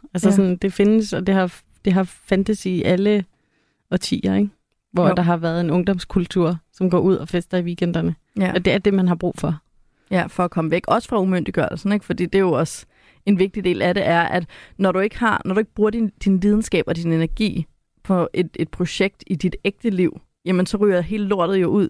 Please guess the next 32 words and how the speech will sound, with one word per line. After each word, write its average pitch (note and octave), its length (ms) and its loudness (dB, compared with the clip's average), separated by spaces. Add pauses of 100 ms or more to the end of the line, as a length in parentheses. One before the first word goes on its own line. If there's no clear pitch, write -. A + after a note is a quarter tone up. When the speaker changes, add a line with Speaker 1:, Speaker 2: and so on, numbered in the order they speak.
Speaker 2:
der F3+ 120 2
i E3+ 80 2
weekenden, G#3+ 520 -2 (240)
og F3+ 120 0
så G#3 80 0
er G3 40 2
du F#3 100 0
også F3+ 140 -2
helt G#3+ 220 -6
udmagret G3+ 600 2
energimæssigt E3+ 760 -2 (680)
i F3 280 2 (880)
den F#3 140 2
faktiske, A3+ 500 -4
i - 60 -2
din F3 180 0
faktiske A#3 400 -2
hverdag. C#3+ 480 -2 (140)
Der A3+ 60 6
Speaker 1:
Ja. A#3+ 40 6
Speaker 2:
er A#3+ 40 4
du A3+ 60 2
bare F#3 180 -2
træt G3 320 -2
og F3+ 140 -6
venter F3+ 220 0
på F3+ 120 -4
næste G3+ 400 -2 (200)
udlad G3+ 360 2
af D#3 100 0
energi, D3+ 300 -2
ikke? B3+ 280 -2